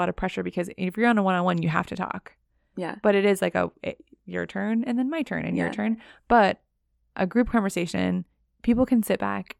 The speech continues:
Speaker 1: and they can not say anything. And that
Speaker 2: Mm-hmm.
Speaker 1: feels easier to them. But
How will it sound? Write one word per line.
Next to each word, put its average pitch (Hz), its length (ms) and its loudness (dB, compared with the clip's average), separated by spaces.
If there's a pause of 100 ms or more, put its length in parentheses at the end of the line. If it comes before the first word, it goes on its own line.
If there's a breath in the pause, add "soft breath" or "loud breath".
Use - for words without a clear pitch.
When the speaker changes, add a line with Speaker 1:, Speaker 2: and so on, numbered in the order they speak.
Speaker 1:
and 202 100 0
they 190 80 0
can 190 140 -4
not 180 160 -2
say 196 100 2
anything. 196 560 -2
And 190 260 0
that 185 160 6
Speaker 2:
Mm-hmm. 185 80 0
Speaker 1:
feels 185 200 0
easier 185 260 -2
to - 120 -8
them. 185 380 0
But 196 160 2